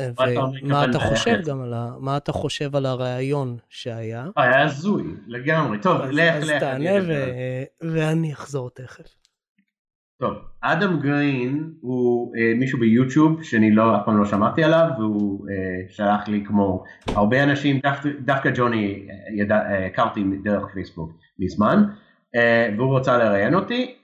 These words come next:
Speaker 1: והסתכלתי על ה-, על הסרטונים, כאילו, לפחות על הכותרות, כאילו, מה, הטייטלס, וראיתי שהוא קצת בקונספיריה-, קונספירציות,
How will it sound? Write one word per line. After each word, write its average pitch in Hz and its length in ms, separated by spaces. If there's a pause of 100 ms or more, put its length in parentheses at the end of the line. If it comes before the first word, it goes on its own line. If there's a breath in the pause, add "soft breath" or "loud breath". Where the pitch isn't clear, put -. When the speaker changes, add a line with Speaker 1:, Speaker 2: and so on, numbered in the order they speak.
(300)
Speaker 1:
והסתכלתי 143 920
על 160 160
ה-, 127 400
על 107 240
הסרטונים, 104 840
כאילו, 107 220 (200)
לפחות 101 400
על 107 100
הכותרות, 101 1040
כאילו, 85 260
מה, 90 200 (300 loud breath)
הטייטלס, 190 580 (460 soft breath)
וראיתי 170 460 (100)
שהוא 349 380
קצת 262 220 (160)
בקונספיריה-, 196 1000
קונספירציות, 160 880